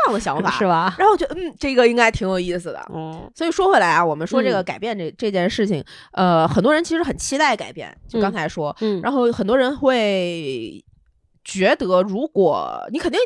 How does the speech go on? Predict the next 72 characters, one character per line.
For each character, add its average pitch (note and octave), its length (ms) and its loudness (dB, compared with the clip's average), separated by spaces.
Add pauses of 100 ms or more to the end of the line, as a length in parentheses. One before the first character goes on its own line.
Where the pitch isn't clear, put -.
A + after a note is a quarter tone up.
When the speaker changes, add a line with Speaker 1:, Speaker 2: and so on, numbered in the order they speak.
Speaker 1:
经 G4+ 160 -2
历 A4 60 4
过 F#4 120 4
这 A#3 60 -2
样 F#3+ 140 0
的 E3+ 40 -8
话， F#3 240 -4 (220)
如 D4 140 0
果 D4 120 6
什 F#3+ 140 -6
么 G#3 60 -6
什 A3+ 100 -4
么 F#3+ 60 -6
什 G#3 120 -6
么 E3+ 140 -8
就 E3 80 -10
好 - 220 -12
了。 - 120 -18 (1400)
Speaker 2:
嗯。 E3+ 260 -4
Speaker 1:
如 B3+ 120 0
果 D4 180 2
怎 A3 160 -12
么 A#3+ 100 -4
怎 A3+ 80 -2
么 F3+ 220 -6
怎 E3+ 80 -10
么 E3+ 60 -8
样， A#3 340 4 (400)
是 - 160 -14
不 G#3 80 -10
是 G#3+ 140 -8
一 F#3 80 -10
切 E3 180 0
都 E3+ 80 0
不 D#3 100 -12
一 C#3 60 -10
样 C3 220 -4
了？ - 200 -16
Speaker 2:
嗯。 F3+ 320 -4 (400)
Speaker 1:
这 F#4 120 -6
是 E4 120 -4
一 C4+ 60 -4
个， C4 260 2 (440)
呃， F#3+ 260 2
当 E4+ 300 2
一 C#4+ 80 -4
件 D#4 120 2
事 D#4 120 -8
情 A#3+ 100 -6
发 C4+ 140 -4
生 D4+ 180 -8
之 D#4 80 -4
后， D4 140 2
我 D3+ 80 0
们 E3 100 -10
站 A3+ 160 -4
在 F#3+ 220 -6
一 E3+ 160 -8
个 F#3+ 260 -6
事 A#3 180 -8
情 A#3 80 -8
的 E3+ 120 -8
结 E3+ 300 -4
尾 B2 180 -6
往 C3+ 180 -6
回 D3+ 240 -4
看 E4 240 -4
的 B2 320 -8
一 D3 100 -14
个 D3+ 80 -8
视 F3+ 220 -10
角。 - 100 -10